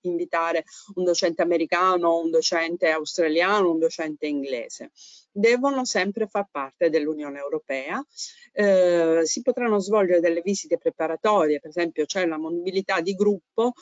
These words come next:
eh, però io non conosco quella scuola, vo-, posso io docente andare a visitarla prima per mettermi d'accordo, per vedere com'è la scuola, come,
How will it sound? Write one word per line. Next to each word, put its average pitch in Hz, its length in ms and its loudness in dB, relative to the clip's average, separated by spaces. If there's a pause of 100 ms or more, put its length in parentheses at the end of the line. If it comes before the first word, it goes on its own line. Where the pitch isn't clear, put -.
(240)
eh, 175 340 2
però 214 460 2
io 185 300 4
non 175 200 0
conosco 185 460 -4
quella 202 240 -2
scuola, 190 500 0
vo-, 190 320 0
posso 233 540 -2 (140)
io 175 200 2
docente 175 600 -2
andare 175 360 -2
a 160 60 -6
visitarla 196 640 -6
prima 156 500 -2 (340)
per 190 260 2
mettermi 175 480 0
d'accordo, 180 640 0
per 151 160 -12
vedere 165 340 2
com'è 160 220 -8
la 165 120 -6
scuola, 175 680 0
come, 151 800 -6